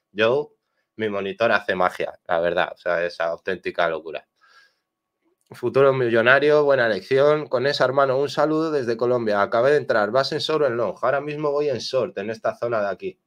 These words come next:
Me ha engañado un poco porque he visto el rechazo a la media en este punto. Bueno, había visto por aquí que confirmaba por debajo y me ha hecho ahí un movimiento, una triquiñuela.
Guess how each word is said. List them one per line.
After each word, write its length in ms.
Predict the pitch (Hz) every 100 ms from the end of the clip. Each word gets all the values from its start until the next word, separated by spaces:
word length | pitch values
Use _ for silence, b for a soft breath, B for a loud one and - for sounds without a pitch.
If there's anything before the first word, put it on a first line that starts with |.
| _
Me 100 | 101
ha 60 |
engañado 380 | 117 127 131 127
un 120 | 107
poco 280 | - 131 110
porque 220 | 104 98
he 40 | 117
visto 220 | 123 139
el 60 | 117
rechazo 440 | 120 - 117 117
a 20 |
la 120 | 107 107
media 240 | 127 104
en 80 | 110
este 240 | 110 117
punto. 480 | - 131 120 165 - _ _ _ _ _ _ _ _ _ _ _ _ _ _ _ _ _ _ _ _
Bueno, 240 | 107 117 87
había 220 | 95 107
visto 280 | 123 - 92
por 140 | 107
aquí 220 | 104 123
que 100 | 95
confirmaba 540 | 92 92 87 101 110 110
por 160 | 120
debajo 440 | 113 120 123 139 135
y 40 |
me 100 | 120
ha 40 |
hecho 160 | 110 117
ahí 60 | 117
un 100 | 113
movimiento, 460 | 110 113 117 113
una 160 | 104 101
triquiñuela. 720 | 110 107 113 120 120 135